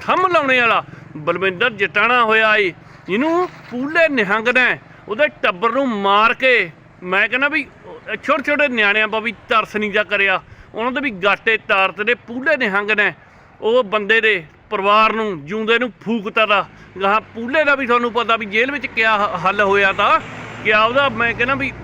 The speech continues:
ਕਿਹੜੀ ਮੌਤ ਮਾਰਿਆ ਤਾ ਸਿੰਘਾਂ ਨੇ। ਇਹ ਉਹ ਨਹਿਰ ਹੈ ਬਈ ਐਸ ਵਾਈ ਐਲ ਕਹਿੰਦੇ ਜਿਹਨੂੰ ਆਪਾਂ। ਇਹ ਇੱਕ ਸਿਆਸਤ ਦੀ ਭੇਡ ਚੜੀ ਵੀ, ਸਿਆਸਤ ਦਾ ਮੁੱਦਾ ਹੋਰ ਇਹਦੇ ਵਿੱਚ ਕੁਝ ਨਹੀਂ। ਵੋਟਾਂ ਵੇਲੇ ਚੱਕ ਲੈਂਦੇ ਵੀ ਐਸ ਵਾਈ ਐਲ ਨਹਿਰ ਹੈ, ਹਰਿਆਣੇ ਨੂੰ ਪਾਣੀ ਦਿਓ ਜੀ।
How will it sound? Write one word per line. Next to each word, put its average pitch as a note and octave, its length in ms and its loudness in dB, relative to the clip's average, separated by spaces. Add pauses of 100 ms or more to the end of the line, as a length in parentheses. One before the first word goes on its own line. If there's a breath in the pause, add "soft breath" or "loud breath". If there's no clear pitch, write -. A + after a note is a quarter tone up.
(160)
ਕਿਹੜੀ F4 260 2
ਮੌਤ B3+ 280 2
ਮਾਰਿਆ A3 400 2
ਤਾ G#3+ 140 0
ਸਿੰਘਾਂ G#3 340 0
ਨੇ। F#3+ 140 -2 (480 loud breath)
ਇਹ G#3+ 260 2
ਉਹ D4+ 260 0
ਨਹਿਰ A#3+ 320 0
ਹੈ A3+ 80 0
ਬਈ A3+ 280 -8 (1000)
ਐਸ A3+ 220 -4
ਵਾਈ A#3+ 280 2
ਐਲ A3+ 200 2
ਕਹਿੰਦੇ A3+ 320 0
ਜਿਹਨੂੰ A3+ 260 0
ਆਪਾਂ। F#3+ 320 -2
ਇਹ A3 220 2
ਇੱਕ C4+ 200 -4
ਸਿਆਸਤ G#3+ 360 0
ਦੀ B3+ 140 -6
ਭੇਡ B3+ 360 0
ਚੜੀ A#3 320 -2
ਵੀ, D#4 160 -2
ਸਿਆਸਤ G#3+ 500 0
ਦਾ C4+ 140 0
ਮੁੱਦਾ A3+ 500 0
ਹੋਰ G#3 260 2
ਇਹਦੇ B3 180 2
ਵਿੱਚ C4+ 180 -6
ਕੁਝ D4 280 -4
ਨਹੀਂ। C4+ 240 -2 (340 loud breath)
ਵੋਟਾਂ G#3 380 0
ਵੇਲੇ C4 220 2
ਚੱਕ A#3 380 -2
ਲੈਂਦੇ G#3+ 340 0 (280 loud breath)
ਵੀ A#3 140 -2
ਐਸ A#3 220 0
ਵਾਈ A#3+ 300 2
ਐਲ A#3 220 0
ਨਹਿਰ G#3 480 2
ਹੈ, C4 180 2
ਹਰਿਆਣੇ A#3+ 440 2
ਨੂੰ B3 140 -4
ਪਾਣੀ A#3+ 400 0
ਦਿਓ F3+ 220 0
ਜੀ। D3 160 -12